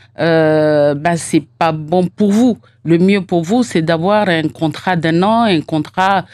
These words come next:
allez, on va dire de huit mois, de deux ans, de trois ans, voyez-vous. Donc, l'objectif, c'est quand même d'inscrire durablement ces personnes dans l'emploi.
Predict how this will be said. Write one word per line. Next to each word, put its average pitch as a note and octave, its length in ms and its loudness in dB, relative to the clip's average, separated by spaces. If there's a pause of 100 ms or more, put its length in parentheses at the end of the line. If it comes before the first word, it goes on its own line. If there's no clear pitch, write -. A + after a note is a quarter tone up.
(260)
allez, F3+ 240 2
on E3 100 2
va D#3 140 -2
dire E3+ 260 -2
de D3+ 120 0
huit F3+ 240 2
mois, A3+ 240 4
de E3 160 2
deux F3 320 0
ans, A3+ 140 0
de E3+ 120 0
trois F#3+ 340 -6
ans, G3+ 180 -2
voyez-vous. F#3 480 0 (300)
Donc, G3 380 0
l'objectif, F#3+ 720 0
c'est F#3+ 200 -6
quand F3 160 -4
même G#3 260 2
d'inscrire F3 420 -2
durablement E3+ 680 -2
ces G3 160 -4
personnes E3 640 -2
dans D#3+ 220 -2
l'emploi. D3 460 -4